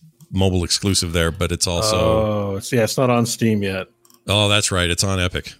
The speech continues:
Speaker 1: That's where it is.
Speaker 2: Ah, that's why I
Speaker 1: Reviews were
Speaker 2: haven't
Speaker 1: strong, though. People really dug it. So,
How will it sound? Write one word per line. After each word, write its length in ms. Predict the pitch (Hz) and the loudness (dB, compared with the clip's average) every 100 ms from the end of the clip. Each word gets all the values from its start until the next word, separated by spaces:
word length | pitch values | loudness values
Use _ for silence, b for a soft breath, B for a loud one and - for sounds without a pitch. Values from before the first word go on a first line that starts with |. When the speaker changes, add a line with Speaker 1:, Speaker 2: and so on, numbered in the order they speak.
| _ - | _ -6
Speaker 1:
That's 180 | 85 | -4
where 120 | 78 69 | -4 -6
it 60 | |
is. 200 | 69 - _ _ b b b b b - - | -8 -10 _ _ b b b b b -10 -8
Speaker 2:
Ah, 260 | 98 - - - | -10 -10 -14 -10
that's 120 | 110 | -4
why 80 | 120 | -2
I 20 | |
Speaker 1:
Reviews 240 | 123 190 | -2 -2
were 120 | 170 | -2
Speaker 2:
haven't 20 | 147 | -2
Speaker 1:
strong, 360 | - 175 185 | -2 -2 0
though. 140 | 123 107 | -2 0
People 260 | 127 123 | -2 0
really 240 | 127 135 131 | 0 2 2
dug 200 | 147 131 | 0 0
it. 240 | 113 - | 0 -2
So, 320 | - 120 117 | 0 2 0